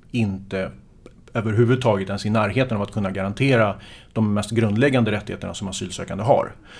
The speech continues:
Och det de, det de bland annat nämner är ju att människor inte har rätt, inte har möjlighet till tolkar, inte har möjlighet till, till advokater som du säger. De, de får registrera sin asylansökan, skriva under papper utan att veta vad det är för någonting och inte heller att få kopior.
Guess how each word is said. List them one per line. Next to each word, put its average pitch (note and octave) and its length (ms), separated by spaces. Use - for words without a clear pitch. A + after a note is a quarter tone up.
Och A#2 200
det A#2 100
de, G#2+ 200
det A#2 100
de A2 140
bland A2 160
annat C3 220
nämner G#2 280
är G2 60
ju F#2+ 80
att F#2+ 100
människor G2+ 380
inte G2 180
har G2 100
rätt, - 200
inte A2 400
har G#2 120
möjlighet G2+ 300
till - 80
tolkar, D3 600
inte A#2+ 220
har G#2+ 40
möjlighet G2 260
till, F#2 280
till G2 140
advokater A#2+ 500
som A#2+ 140
du A2+ 80
säger. A2+ 460
De, A2+ 360
de A2+ 200
får A2 240
registrera A2 640
sin B2+ 160
asylansökan, A2+ 680
skriva A#2 320
under C3+ 340
papper A2+ 380
utan G#2+ 240
att G2 60
veta G2+ 200
vad G2 120
det E2+ 40
är G2+ 120
för - 140
någonting G2 280
och G#2+ 100
inte G#2 140
heller G2 220
att - 80
få A2+ 100
kopior. G#2 560